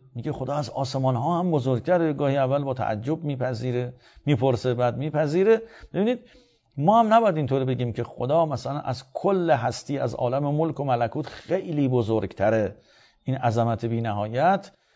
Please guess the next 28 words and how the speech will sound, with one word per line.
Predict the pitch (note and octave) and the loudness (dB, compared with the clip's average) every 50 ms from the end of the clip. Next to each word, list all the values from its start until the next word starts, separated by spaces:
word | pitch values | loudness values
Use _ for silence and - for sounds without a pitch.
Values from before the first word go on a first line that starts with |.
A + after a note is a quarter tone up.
| _ _ _ | _ _ _
خیلی | - - - F#3+ F#3+ E3+ D3+ | -4 2 4 4 4 4 4
بیشتر | C3 B2 - - - B2 B2 | 2 2 0 0 0 0 2
از | A#2+ A2 - | 0 0 -2
عالم | - - A#2 A#2 A#2+ A#2+ A#2+ | -2 -2 0 0 0 -2 -2
ملک | A#2 A2+ G#2+ - | -2 -4 -4 -4
و | A#2+ | -2
ملکوته. | A#2 A2+ A2 A2 G#2 - A#2 A2+ - C3 D#3+ F3+ | -2 0 0 0 -2 -2 -6 -4 -2 0 2 2
نه، | F3 E3+ E3+ D3 A#2+ A2+ - - _ | 4 4 4 4 4 2 0 -4 _
این | E3+ F3 F#3 F#3 G3 G3+ - - _ _ _ _ _ _ - | -2 -2 0 -2 -2 -6 -12 -20 _ _ _ _ _ _ -12
تصور | - A2 - - A2 G#2+ A#2+ C3+ | -10 -6 -4 -2 -2 0 -2 -2
درستی | C#3 C3 A#2+ G#2 A2 A#2 - - - A#2 G#2+ | 0 2 2 2 2 2 0 -4 -6 -6 -6
نیست. | G2 G2 F#2 - | -6 -6 -8 -2
باید | - D3+ F3 F3 | 0 0 2 2
چه | - | 2
کار | D3 D3+ D3+ C3+ | 4 4 4 6
بکنیم؟ | A#2+ A#2 A2 A#2 A2+ A2+ | 4 2 0 -2 -4 -2
ببینید، | C3 F#3 G#3+ G3+ F3+ E3 - - - - _ - | -2 -2 0 0 -2 -4 -6 -12 -20 -20 _ -2
یه | E3 G#3 C#4 D4 | 2 6 6 6
روش | B3+ G3+ E3 F3 F3 - F3 | 6 6 4 4 2 2 2
مقایسه | E3 D3 B2 B2+ A#2+ A#2 G#2+ - C#3 C3 | 0 2 2 2 2 2 0 -2 -4 -4
که | C#3 C3+ | -2 0
من | C3 C3 C3 C3 | 0 0 0 -2
اینو | - B2 C3 C3 | -2 -2 -2 -2
از | B2 G#2+ - - | -4 -4 -8 -12
خود | - - F#3 G3 F3 | -6 -4 0 2 2
قرآن | C#3+ A#2+ A#2 A2 A#2 B2 B2 | 4 4 4 4 2 0 -2
اقتباس | B2 A2+ - - A2+ G#2+ A2 A2 G#2+ - | -4 -6 -4 -4 -2 0 0 0 0 -2
کردم، | - - G#2+ - G#2 A2+ C3+ D3+ E3 E3+ F3+ | -4 -4 -4 -2 0 2 2 4 2 0 -2